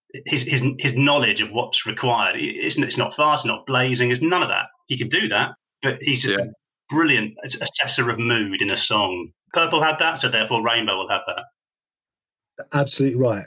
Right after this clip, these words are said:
Speaker 3: and that's, and that guitar solo is actually almost a blues slide guitar solo, isn't it? Which is so kind of left field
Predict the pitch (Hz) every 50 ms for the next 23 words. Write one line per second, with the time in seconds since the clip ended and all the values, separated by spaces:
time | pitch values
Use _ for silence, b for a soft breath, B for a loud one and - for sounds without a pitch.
0 | - - 131 135 160 175 160 151 - - 151 175 - 147 143 165 175 151 - 131
1 | 123 - 170 156 143 127 - 127 107 104 107 151 143 123 - - 131 131 143 143
2 | 127 - - 120 104 - - 135 135 127 123 113 - - - 143 143 151 156 151
3 | - 101 95 - - 101 87 85 82 80 _ _ _ _ _ _ _ _ _ _
4 | _ _ _ _ _ _ _ _ - - 127 113 101 90 95 131 131 135 123 98
5 | 90 90 127 123 - 127 117 - - - 170 156 - - - 147 135 135 127 113
6 | - - - 131 127 123 117 110 - - _ _ _ _ _ _ _ _ _ _
7 | _ _ _ _ - 135 139 151 143 123 - - - - - - - 165 175 165
8 | - - - - - -